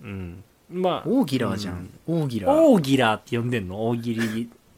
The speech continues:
Speaker 1: 思いつく人。
Speaker 2: あの先生、多分〇〇の資格持ってるな。何の資格？
Speaker 1: プロティッ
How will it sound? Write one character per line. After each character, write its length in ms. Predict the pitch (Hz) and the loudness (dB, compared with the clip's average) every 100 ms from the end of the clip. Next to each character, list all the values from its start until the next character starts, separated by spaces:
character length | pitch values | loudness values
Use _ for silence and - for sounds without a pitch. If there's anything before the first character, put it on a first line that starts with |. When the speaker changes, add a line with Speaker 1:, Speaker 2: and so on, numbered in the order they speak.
| _ | _
Speaker 1:
思 280 | 127 117 120 | -4 -2 -2
い 60 | |
つ 100 | 113 | -4
く 140 | - 117 | -8 -10
人。 320 | - 92 92 _ _ _ - - - _ _ _ _ _ _ _ _ _ _ _ _ | -10 -14 -16 _ _ _ -20 -20 -20 _ _ _ _ _ _ _ _ _ _ _ _
Speaker 2:
あ 120 | 110 | 2
の 100 | 151 | 4
先 240 | - 151 | 4 2
生、 340 | 139 143 104 - _ _ _ _ _ | 4 2 2 -2 _ _ _ _ _
多 100 | - | 0
分 280 | 143 131 92 | 4 6 4
〇 180 | 90 143 | 2 4
〇 180 | 180 127 | 4 4
の 100 | 92 | 0
資 100 | - | -4
格 220 | 92 - | -6 -4
持 100 | 101 | -4
っ 40 | |
て 140 | - 87 | -4 -6
る 80 | 92 | -2
な。 300 | 98 90 90 _ - _ _ _ _ _ _ | -2 -2 -4 _ -20 _ _ _ _ _ _
何 280 | 113 110 101 | 0 2 2
の 120 | 92 | 0
資 160 | - - | -6 -8
格？ 320 | 87 - 98 - _ _ _ _ _ _ _ _ _ _ _ _ _ _ _ _ _ _ _ _ | -8 -6 -8 -10 _ _ _ _ _ _ _ _ _ _ _ _ _ _ _ _ _ _ _ _
Speaker 1:
プ 120 | - | 4
ロ 120 | 139 147 | 6 6
テ 160 | - | 2
ィ 80 | |
ッ 20 | 131 | -2